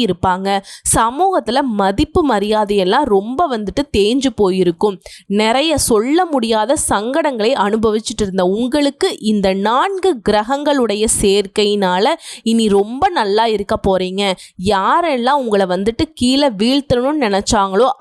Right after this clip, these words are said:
அவங்களுக்கெல்லாம் சிம்ம சொப்பனமா மாற போறீங்க. இந்த கிரகங்களுடைய சேர்க்கையினால மத்தவங்க இத்தனை நாளா சும்மா வாய் சொல்லிட்டு இருந்தாங்க இல்லையா, "உனக்கு என்ன?" அப்படிங்கிற மாதிரி அந்த அளவுக்கு நல்லா இருக்க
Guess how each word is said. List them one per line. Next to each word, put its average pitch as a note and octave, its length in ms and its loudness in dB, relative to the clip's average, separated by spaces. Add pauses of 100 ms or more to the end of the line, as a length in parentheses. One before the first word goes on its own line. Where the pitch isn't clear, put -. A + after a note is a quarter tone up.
அவங்களுக்கெல்லாம் C4+ 880 0
சிம்ம D4+ 380 0 (100)
சொப்பனமா B3 600 -2 (120)
மாற F#3 260 2 (100)
போறீங்க. G3 360 0 (360)
இந்த A3+ 280 0
கிரகங்களுடைய D4 800 0 (120)
சேர்க்கையினால A3 880 0
மத்தவங்க A#3+ 800 -2
இத்தனை A3+ 540 -2
நாளா A3+ 320 0 (140)
சும்மா C#4 380 0
வாய் A3+ 300 0 (100)
சொல்லிட்டு A3 640 0
இருந்தாங்க G3+ 300 -2
இல்லையா, G3 540 0 (240)
"உனக்கு B3+ 400 0
என்ன?" A#3+ 300 0
அப்படிங்கிற G#3+ 480 0
மாதிரி G3+ 440 0
அந்த D#4+ 460 -2
அளவுக்கு G#3 480 0
நல்லா G#3+ 440 2
இருக்க G#3 360 -4